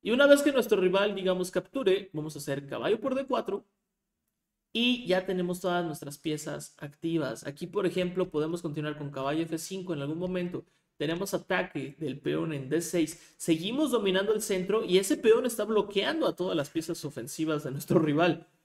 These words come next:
Entonces, la situación para las blancas es muy buena. Torre F ocho sería muy mala jugada.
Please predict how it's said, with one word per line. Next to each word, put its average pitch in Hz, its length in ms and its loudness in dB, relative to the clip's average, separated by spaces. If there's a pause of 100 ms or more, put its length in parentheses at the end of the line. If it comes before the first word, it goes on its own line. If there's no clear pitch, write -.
(140)
Entonces, 214 500 2
la 170 160 4
situación 180 460 0
para 220 180 2
las 180 140 2
blancas 170 320 -4
es 170 200 -12
muy 202 300 2
buena. 175 320 -2
Torre 190 300 0
F 185 240 0
ocho 180 220 -4
sería 156 240 -4
muy 202 200 0
mala 185 220 -2
jugada. 160 360 -4